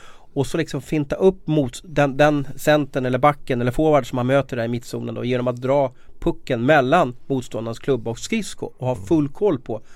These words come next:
Speaker 1: var pucken kommer och så bara försvinner motståndaren bort. Den ser man inte så ofta, den här, när man liksom, oftast åker man runt motståndaren eller, eller, eller dumpar pucken eller passar och så vidare. Man hade ett, ett smidigt sätt att ta sig förbi den motståndaren i mittzon där som var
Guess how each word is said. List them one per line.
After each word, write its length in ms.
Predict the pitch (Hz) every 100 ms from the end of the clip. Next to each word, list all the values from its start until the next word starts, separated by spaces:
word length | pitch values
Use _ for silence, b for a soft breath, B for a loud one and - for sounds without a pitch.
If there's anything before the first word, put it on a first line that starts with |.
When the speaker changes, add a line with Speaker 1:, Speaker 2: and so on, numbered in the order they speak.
| b -
Speaker 1:
var 80 |
pucken 400 | 120 202 - -
kommer 460 | - 170 170 175 -
och 80 | 156
så 100 | 175
bara 120 | 147
försvinner 320 | 165 - 135
motståndaren 460 | 131 117 - 113 120
bort. 220 | 143 - b b b
Den 120 | 151
ser 220 | - 196
man 140 | 196 151
inte 120 | 120
så 100 | 127
ofta, 220 | 120 -
den 100 | 113
här, 80 | 113
när 80 | 120
man 100 | 117
liksom, 220 | 117 120 b b
oftast 360 | b 131 - 139
åker 160 | 135 127
man 140 | 113
runt 340 | 135 220 233 -
motståndaren 500 | 196 - 185 170 123
eller, 80 | -
eller, 180 | 123 -
eller 180 | - 113
dumpar 400 | 113 131 120 107
pucken 540 | - 175 - - 180 151
eller 140 | 120
passar 380 | - 151 - 160
och 60 |
så 60 | 143
vidare. 160 | 135 120
Man 120 | 143
hade 260 | 180 175 165 b b - -
ett, 260 | - -
ett 60 | -
smidigt 460 | - 196 165 190 -
sätt 200 | 147 -
att 60 |
ta 160 | - 131
sig 140 | 139
förbi 400 | 127 135 175 156
den 120 | 123
motståndaren 540 | 120 117 - 131 117 113
i 40 |
mittzon 360 | 117 - 156 135
där 120 | 107
som 160 | -
var 120 | 110